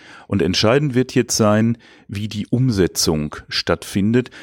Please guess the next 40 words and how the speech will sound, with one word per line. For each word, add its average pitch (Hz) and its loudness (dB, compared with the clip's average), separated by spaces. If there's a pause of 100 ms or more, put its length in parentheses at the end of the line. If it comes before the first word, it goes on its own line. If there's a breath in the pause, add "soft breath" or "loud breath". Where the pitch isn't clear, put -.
(120 loud breath)
denn 92 2
das 90 0
Grundproblem, 85 0
dass 73 -4
die - -10
Krankenkassenfinanzierung 85 -2
von - -4
ambulanten 85 0
Leistungen 92 -2
viel 175 -4
zu 110 -2
gering 101 2
ist, - -8 (300 loud breath)
das - -4
Grundproblem 107 0
wird 98 0
ja 92 2
auch 87 -4
nicht 92 -2
durch 90 -2
so 92 0
einen 82 -2
Bericht - -4 (460 loud breath)
verändert. - -4
Ja, 90 -4
und - -8
das 95 0
ist - -2
eine 104 2
politische 101 -2
Thematik, 95 0 (400 loud breath)
wo 90 -4
wir, 90 2
äh, 90 2
hoffen, 95 0
dass 90 0
sich 90 -6
das 90 -2
verbessern 80 -4
wird. - -10